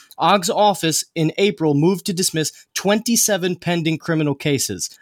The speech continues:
mostly around drug sales or possession connected to Goins and Bryant. So that's the next article. So now, basically, a case is opened against,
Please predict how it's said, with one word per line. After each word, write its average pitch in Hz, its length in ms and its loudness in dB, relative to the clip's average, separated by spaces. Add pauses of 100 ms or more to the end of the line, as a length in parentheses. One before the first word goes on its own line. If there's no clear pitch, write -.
(160)
mostly 160 480 0
around 147 420 0
drug 180 300 0
sales 156 460 0 (180)
or 175 220 2
possession 139 580 0
connected 151 460 -2
to 151 80 -2
Goins 143 500 2
and 147 240 -4
Bryant. 123 580 -4 (540)
So 139 120 -4
that's - 160 -2
the 139 140 -2
next 147 280 -2
article. 110 420 -6
So - 140 -4
now, 190 400 0 (800)
basically, 170 600 2 (300)
a - 60 -6
case 226 320 4
is 175 120 0
opened 165 360 2
against, 135 560 0